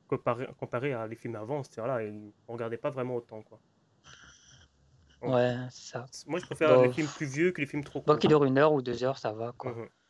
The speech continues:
Speaker 1: Voilà, donc je sais
Speaker 2: Moi,
Speaker 1: pas
Speaker 2: j'ai
Speaker 1: si
Speaker 2: jamais de
Speaker 1: t'as
Speaker 2: soucis.
Speaker 1: d'autres trucs à parler là-dessus, euh.
Speaker 2: Euh, si, j'ai encore quelques
Speaker 1: Oh,
Speaker 2: petites anecdotes.
Speaker 1: si.
Speaker 2: C'est avec, euh, le banc du film. Je sais pas si vous vous rappelez. Quand il parle, euh, sur un banc, et en fait, eh ben, en fait, le banc, c'est un, il est devenu célèbre, en fait, le banc.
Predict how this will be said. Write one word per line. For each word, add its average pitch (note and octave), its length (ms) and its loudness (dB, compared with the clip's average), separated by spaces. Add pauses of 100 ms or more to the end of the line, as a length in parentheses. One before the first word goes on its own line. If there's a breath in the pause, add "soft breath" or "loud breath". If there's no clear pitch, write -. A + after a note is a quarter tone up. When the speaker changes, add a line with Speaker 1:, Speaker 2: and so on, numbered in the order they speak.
(600 soft breath)
Speaker 1:
Voilà, A#2+ 120 -2
donc A#2+ 140 -6
je A#2+ 60 -8
sais A2+ 40 -4
Speaker 2:
Moi, A2+ 40 -4
Speaker 1:
pas D#3+ 60 0
Speaker 2:
j'ai A#2 40 0
Speaker 1:
si A#2 60 -2
Speaker 2:
jamais A#2 80 -6
de - 40 -20
Speaker 1:
t'as C#3 160 2
Speaker 2:
soucis. C3+ 60 -2
Speaker 1:
d'autres D3+ 400 -2
trucs D#3+ 220 -6
à D3+ 40 -4
parler D3 280 -2
là-dessus, E3+ 580 -4
euh. C#3+ 580 -2 (960)
Speaker 2:
Euh, D3 180 6
si, F#3 260 0
j'ai G3 100 2
encore - 300 2
quelques D3 400 2
Speaker 1:
Oh, E3+ 80 2
Speaker 2:
petites D3 200 -2
anecdotes. B2+ 420 6
Speaker 1:
si. F3 100 -2
Speaker 2:
C'est - 180 2
avec, D3 380 2
euh, D#3 240 4
le C#3 180 6
banc C3+ 260 4
du C#3+ 120 -8
film. D#3 240 -2
Je - 380 -20
sais - 60 -20
pas C#3 120 2
si C#3+ 100 -6
vous B2 40 -10
vous A#2+ 80 0
rappelez. D3 360 0 (560 soft breath)
Quand - 100 4
il C3+ 140 4
parle, D#3 260 4
euh, B2 140 2
sur A#2+ 200 -4
un A2+ 100 -2
banc, C#3+ 160 -4
et D3 60 -4
en B2 40 -8
fait, D3 140 -12
eh C3 80 -2
ben, A#2+ 100 -2
en A2 80 0
fait, D#3+ 120 -4
le C#3 140 -2
banc, C3 500 0
c'est - 220 -8
un, B2+ 180 0
il B2+ 140 -4
est B2+ 40 2
devenu C3 260 4
célèbre, C#3 360 4
en A#2 40 -2
fait, - 140 -4
le A#2 100 -4
banc. C3+ 200 2